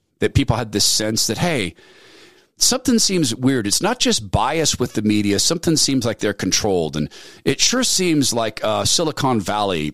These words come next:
um, is controlled and that they're, they're really trying to make us crazy. Well, they were. Uh, and they still are. And Zach says things like, and he's been saying it for eight or nine years, "You know what? You can't continue to do zero interest rate loans, uh,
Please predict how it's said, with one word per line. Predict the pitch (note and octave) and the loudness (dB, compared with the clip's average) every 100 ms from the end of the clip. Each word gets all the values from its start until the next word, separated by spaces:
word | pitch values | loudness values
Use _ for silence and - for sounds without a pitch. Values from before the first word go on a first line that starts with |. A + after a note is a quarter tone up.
| - | -4
um, | F2 E2+ E2 F2 | -2 0 -2 -2
is | G#2+ G2+ | 0 0
controlled | - A2 - B2+ G#2+ E2+ D#2 - - | 0 -2 0 0 0 0 -2 -6 -4
and | G2+ F#2+ | -2 -2
that | - | -2
they're, | G#2+ G#2 G2 G#2 | 0 0 -2 -2
they're | G#2 F#2+ | -2 -2
really | G#2 C#3+ | -2 -2
trying | - C3 | -2 -2
to | G2+ | 0
make | G2+ G2 | 0 -2
us | - | -2
crazy. | - - G#2 F2 C2+ B1+ - _ _ _ | -4 -2 -2 -2 -4 -8 -16 _ _ _
Well, | - B2 | -2 0
they | |
were. | B2 F3+ - - _ _ _ _ _ _ _ _ _ _ _ _ _ - | 2 0 -2 -10 _ _ _ _ _ _ _ _ _ _ _ _ _ 0
Uh, | G#2+ G#2+ A2+ | 2 2 0
and | B2 | 0
they | A2+ | 0
still | - C3+ B2+ | 0 0 0
are. | - - _ _ _ _ _ _ - | -2 -4 _ _ _ _ _ _ 0
And | D3 | 2
Zach | C#3 F3+ - | 2 0 -2
says | - E3+ - | 0 0 0
things | D#3+ D3+ C#3+ | 2 2 2
like, | C3+ C3 - | 0 -4 -2
and | B2 | 0
he's | A#2 | 2
been | B2+ B2 | 2 2
saying | C#3+ C#3+ B2 | 0 0 -2
it | - | -2
for | A2 | -2
eight | C3+ | 0
or | B2 | 0
nine | A2+ G#2+ | 0 0
years, | C#3 A#2 A2 - | 2 2 0 0
"You | B2 | 0
know | C#3 | 2
what? | E3 D3+ | 2 0
You | D#3 | -2
can't | D#3+ - G#3+ - | -2 0 -2 0
continue | C3+ C3 D#3+ D#3+ B2 | 0 2 2 2 2
to | A2 | 2
do | B2 C3 | 4 4
zero | - B2+ A#2+ | 2 2 2
interest | A#2 - A2+ - | 0 0 0 -2
rate | E2+ | -2
loans, | G#2 G#2 F2+ - E2+ | 0 0 0 -2 -4
uh, | F2+ F#2 | -2 -2